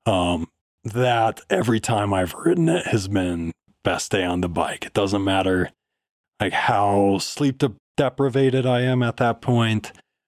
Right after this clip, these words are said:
or how hungry I am, or how exhausted I am. Like, just the, being able to ride that section, if, even if you don't intend on riding the entire Colorado Trail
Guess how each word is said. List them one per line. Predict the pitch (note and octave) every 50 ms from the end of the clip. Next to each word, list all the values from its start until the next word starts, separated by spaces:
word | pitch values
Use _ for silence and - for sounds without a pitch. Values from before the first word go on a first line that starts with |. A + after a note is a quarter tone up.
| _ _ _ _
or | - A2 G2 F#2+ F#2+ F#2+ F#2 F#2 F2
how | E2+ G#2 E2+
hungry | E2+ - - C#3 C#3 C3 A#2+ A#2+ A#2+ A#2+ A#2
I | A#2 A2
am, | A2 A2 G#2+ G#2 G#2 G#2 G2+ F#2+
or | F#2 F2+
how | D#2+ A2+ G2+ F#2+ F#2+
exhausted | F#2 F#2+ F#2+ G2 G#2 G2+ G#2 G#2 G#2 - - - A2
I | G2 F#2+ F#2+ F#2+
am. | F#2+ F#2+ F#2+ F#2+ F#2 F2 F2 E2+ - _ _ _ _ _ _ _ _ _ _
Like, | G2+ F2+ F2 F2 E2+
just | G2+ A#2 A#2 G2+ - - -
the, | A#2 G#2 G2 G2 F#2+ F#2+ F#2 F#2 F#2 - - - _ _ - A2+ -
being | - C3 B2 B2+ B2+
able | A#2 A2+ A2 G#2+ F#2+
to | F#2+
ride | F2 F2+ F#2 G2 F#2 F#2 G2+ G2+ G2
that | F#2+ F#2 F#2+ -
section, | - - - F#2+ F#2+ - - A#2+ A#2 A#2
if, | G#2+ G#2 G#2 - - - - - - _ _ _ _ _ _ _ _ _ _
even | B2+ C#3+ D3 C3 D3 C#3
if | C3 A#2+ -
you | - B2
don't | A2+ G#2+ A2 A2 -
intend | G2+ G2+ F2 - - - A2 F#2+ G2 A2+ A#2 A#2+
on | A#2 - - - G2
riding | G2 G2 F#2+ F#2+ F#2 F#2+ G2+ G2+ G2+ G#2+ A2+ A2+ A2+ A2+ G2+ F#2 - -
the | G2
entire | F#2+ F#2 F2+ - - G2+ G2 G2+ F2+
Colorado | - - A2+ G2+ G2 F#2+ F#2 F2+ F#2+ G2 F#2+ G2
Trail | - - A#2 A2+ A2+ A2 A#2 B2